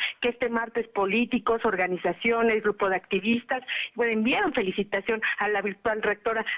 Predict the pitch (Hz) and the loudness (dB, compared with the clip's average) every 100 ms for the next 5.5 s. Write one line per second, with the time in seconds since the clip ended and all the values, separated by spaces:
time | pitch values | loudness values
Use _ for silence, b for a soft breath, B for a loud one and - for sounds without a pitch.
0 | - 247 247 208 208 190 214 214 214 220 | -4 -2 0 0 0 0 0 0 0 -2
1 | 220 220 196 196 190 185 180 196 175 185 | 0 -2 0 0 2 2 2 0 0 0
2 | 185 185 269 262 233 208 220 233 240 233 | -2 -2 -2 0 -2 0 0 0 -2 -2
3 | 220 220 226 214 214 214 214 202 196 196 | 0 0 0 0 0 0 0 0 0 -2
4 | 196 240 233 226 B B - 240 285 - | -2 -2 0 0 B B -2 0 0 -2
5 | 359 233 - 196 | -2 -4 -4 -4